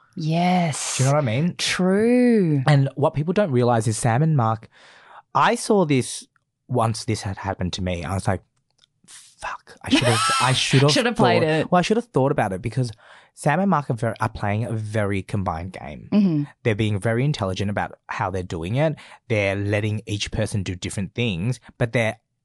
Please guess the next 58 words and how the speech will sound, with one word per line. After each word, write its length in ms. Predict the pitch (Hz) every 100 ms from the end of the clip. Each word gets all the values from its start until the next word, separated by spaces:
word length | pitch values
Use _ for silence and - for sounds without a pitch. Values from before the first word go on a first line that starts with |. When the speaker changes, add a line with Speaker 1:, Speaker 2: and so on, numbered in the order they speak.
| -
Speaker 2:
at 140 | 110
the 140 | 139 -
end 160 | 127 143
of 60 |
the 80 | 147
day, 440 | 113 95 113 135 - - _ _ _ -
a 100 | 101
singular 480 | - - 104 110 101
unit. 500 | 98 95 92 - - _ _ _ -
They're 120 | 110
working 380 | 104 98 127 110
together 300 | 110 104 98
because 220 | 104 98
n-, 260 | 98 104 117
it 80 |
doesn't 260 | 156 165 226
matter 440 | 196 214 151 92 - _ _
who 160 | 151 147
gets 240 | 123 -
to 120 | -
the 140 | 117 110
end. 380 | 113 - - - _ -
All 180 | 123 135
they 140 | 120
want 240 | 110 107
is 100 | 113
one 280 | 104 98 101
of 80 | 101
them 160 | 104 87
to 80 |
get 240 | - - -
there. 240 | - - -
Speaker 1:
Yeah. 300 | 160 147 - _ _ _
Speaker 2:
Yeah, 160 | 135
and 80 | 113
I 40 | 120
can 120 | 143
see 200 | - 180
it, 100 | 110
and 80 | 110
I'm 120 | 123
like, 160 | 135 123
it 120 | 123 123
makes 220 | 123 -
total 300 | - 131 135
sense. 220 | 160 123
Like, 160 | 113 110
you, 80 | 113
that, 260 | 110 120
you 80 | 151
can't 260 | - 143 208
be 100 | 208
harsh 400 | - 110 113 - _ - -
on 120 | 113
Sam 320 | 107 98 110
for 80 | 113
that, 220 | 98 -
because 320 | 123 135 107